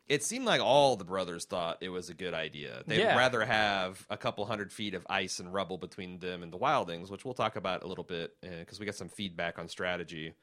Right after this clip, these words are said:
Speaker 2: Okay.
Speaker 1: Uh, and Jon Snow's like, "Look, I know you're proud of those four-inch thick steel bars,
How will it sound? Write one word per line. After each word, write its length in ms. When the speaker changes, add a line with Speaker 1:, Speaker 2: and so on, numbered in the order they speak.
Speaker 2:
Okay. 220
Speaker 1:
Uh, 640
and 200
Jon 260
Snow's 440
like, 220
"Look, 280
I 100
know 100
you're 140
proud 240
of 60
those 160
four-inch 540
thick 420
steel 320
bars, 720